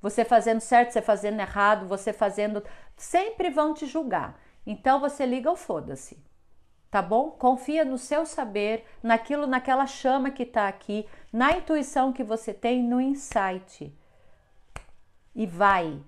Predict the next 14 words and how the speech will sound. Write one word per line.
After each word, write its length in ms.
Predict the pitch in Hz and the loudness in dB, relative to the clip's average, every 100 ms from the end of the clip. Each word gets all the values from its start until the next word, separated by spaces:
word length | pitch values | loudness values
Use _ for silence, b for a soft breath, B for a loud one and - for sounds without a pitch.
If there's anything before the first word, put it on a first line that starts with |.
| - _ | -20 _
confia, 840 | - 208 220 - 214 208 160 135 143 - _ | -2 -2 -2 -6 -4 -2 -2 -6 -12 -20 _
faz 280 | - 214 214 | 0 2 6
algo 300 | 233 247 226 | 6 6 2
diferente. 920 | 190 220 - 196 165 151 151 - 139 - - - - | -4 -8 -6 -6 -6 -10 -14 -16 -16 -18 -20 -20 -6
É 80 | 175 | -4
o 60 | 202 | 0
momento 500 | 220 220 262 285 262 | 0 0 -2 -2 -6
de 100 | 240 | -4
fazer 300 | 226 202 202 | -2 -2 0
algo 320 | 190 202 196 | 0 0 -4
diferente, 840 | 185 - 185 165 170 175 - - b b b | -10 -8 -6 -4 -6 -10 -14 -14 b b b
de 160 | 170 202 | -8 -6
colocar 460 | 208 208 208 226 | -2 0 2 2
projetos 960 | 220 226 220 - 180 185 185 180 180 | 0 0 -2 -4 -6 -8 -10 -14 -14